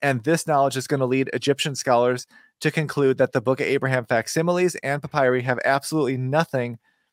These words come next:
to do with Abraham or the version of the Book of Abraham that Joseph Smith presents as a translation from God.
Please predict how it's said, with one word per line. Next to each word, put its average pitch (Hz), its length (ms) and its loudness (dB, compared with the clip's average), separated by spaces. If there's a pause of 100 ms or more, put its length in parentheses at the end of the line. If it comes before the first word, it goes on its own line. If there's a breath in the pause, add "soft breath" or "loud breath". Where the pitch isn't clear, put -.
(140)
to 147 80 2
do 147 240 0
with 135 340 -2
Abraham 147 760 0 (340 soft breath)
or 143 300 2
the 127 120 -2
version 156 360 -2
of 131 100 -2
the 127 80 -2
Book 123 200 0
of 123 80 -2
Abraham 127 360 0
that 117 100 -4
Joseph 131 360 0
Smith 131 360 -4
presents 120 520 0
as 123 200 0
a 120 40 0
translation 117 560 0
from 113 180 -8
God. 82 280 2